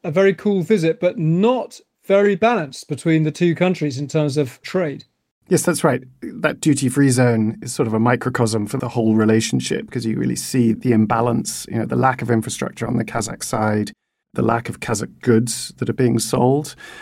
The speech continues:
Speaker 2: the fact that most of the jobs on the Kazakh side are also done by Chinese people. And, you know, I think that sort of visualizes a lot of the problems in the relationship. Kazakhstan has benefited in many ways,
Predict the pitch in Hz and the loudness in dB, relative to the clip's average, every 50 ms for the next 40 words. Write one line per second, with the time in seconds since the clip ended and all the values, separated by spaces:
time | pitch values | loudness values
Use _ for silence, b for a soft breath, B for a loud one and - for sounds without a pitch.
0 | B B - 107 - 135 143 139 - - 123 131 127 - - - - - 117 123 | B B -10 -4 -2 -2 -2 -2 -2 -4 -4 -4 -4 -6 -10 -8 -4 -2 0 0
1 | 123 - - 110 110 95 - - 127 127 151 156 147 - - - - 135 123 117 | 0 -2 -4 -6 -8 -8 -2 2 2 4 4 2 0 -4 -8 -6 -4 -2 0 0
2 | 123 135 139 131 127 135 - - - - 135 139 147 151 147 - - 123 123 - | 0 -2 -2 -2 -4 -4 -6 -6 -6 -4 -4 -2 -2 -2 -2 -2 0 0 0 0
3 | - 117 107 - 117 113 113 110 113 113 110 110 107 - - - - - - 113 | 0 0 0 0 0 0 0 0 -2 -2 -4 -4 -6 -10 -14 -14 -8 -4 -2 2
4 | 110 113 110 113 - - 120 113 - - 71 73 - B B B B B B B | 2 2 2 0 -2 -2 -2 -2 0 -2 -2 -4 -4 B B B B B B B
5 | B B B - - 131 131 127 127 127 127 127 127 123 123 - - - _ - | B B B -4 0 2 2 4 4 4 4 2 2 0 -2 -6 -10 -12 _ -8
6 | 127 127 120 120 - - - - - - 147 143 - _ _ _ _ _ - - | -6 -4 -4 -4 -6 -6 -4 -2 0 0 0 -2 -4 _ _ _ _ _ -8 -4
7 | - 131 123 123 - B B B B B B - - 113 156 165 - 151 131 123 | -2 0 0 0 -2 B B B B B B -6 0 2 2 4 4 4 4 4
8 | 117 117 127 120 107 120 131 131 127 123 - - - - 90 92 131 139 139 123 | 4 4 2 0 0 0 0 0 0 -2 -4 -6 -10 -6 -2 2 2 2 2 2
9 | 127 113 113 - - 131 117 110 117 110 120 - - 120 117 117 120 - 117 113 | 0 -2 -2 0 0 0 2 2 2 2 0 0 -2 -2 -2 -2 -2 -2 -2 -4
10 | - - - - - - - - - B B B B B B - - 131 120 127 | -4 -4 -6 -4 -4 -6 -6 -6 -8 B B B B B B -4 -2 -2 -2 -2
11 | - - 135 120 104 120 131 127 123 - - 127 120 123 117 - 127 120 120 107 | -2 0 0 0 2 2 2 2 2 2 2 2 2 2 0 -2 -2 -2 -2 -2
12 | 123 127 120 117 117 113 113 117 117 123 139 156 175 170 - - | 0 0 2 2 2 4 4 4 4 2 2 0 -2 -4 -8 -10